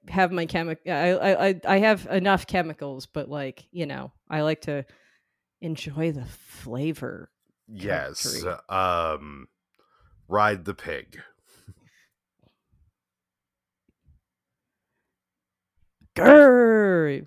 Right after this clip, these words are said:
Speaker 1: Your waffles have sickened me. Fetch me the bucket.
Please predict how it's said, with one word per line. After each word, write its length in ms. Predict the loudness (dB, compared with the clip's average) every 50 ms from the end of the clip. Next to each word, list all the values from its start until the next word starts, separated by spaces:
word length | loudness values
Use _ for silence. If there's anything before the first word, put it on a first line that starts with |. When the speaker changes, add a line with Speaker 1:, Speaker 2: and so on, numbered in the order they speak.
| _ _
Speaker 1:
Your 220 | 6 8 8 8
waffles 400 | 10 10 10 10 10 8 6 6
have 200 | 8 8 6 6
sickened 460 | 4 2 2 2 4 4 2 2 0 0
me. 420 | 0 0 0 0 0 -2 -4 -6
Fetch 460 | -8 -8 -4 -2 -2 -2 -2 -8 -10
me 240 | -6 -6 -4 -2 -2
the 260 | -2 -4 -6 -6 -8 -6 _
bucket. 600 | -8 -6 -2 -2 -2 -2 -2 -4 -6 -10 -16